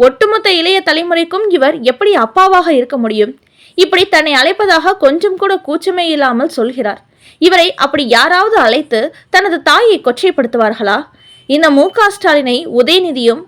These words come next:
அவரது மகள் செந்தாமரையும் வேண்டுமானால் அப்பா என்று அழைக்கலாம்.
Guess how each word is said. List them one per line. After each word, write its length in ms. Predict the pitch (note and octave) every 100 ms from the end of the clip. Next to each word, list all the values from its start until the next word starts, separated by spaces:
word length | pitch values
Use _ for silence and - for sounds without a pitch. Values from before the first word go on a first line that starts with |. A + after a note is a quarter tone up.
| -
அவரது 360 | B3+ C#4+ C#4+
மகள் 380 | C4+ C4+ E4 G4
செந்தாமரையும் 760 | - C4 D4+ F#4+ F#4+ C#4+ B3+ B3+
வேண்டுமானால் 520 | A#3+ B3 A#3+ A3+ F4+ G#4+
அப்பா 280 | A#3 E4+ F4+
என்று 240 | C#4 B3+
அழைக்கலாம். 480 | C#4+ G#3 A3 G3+ -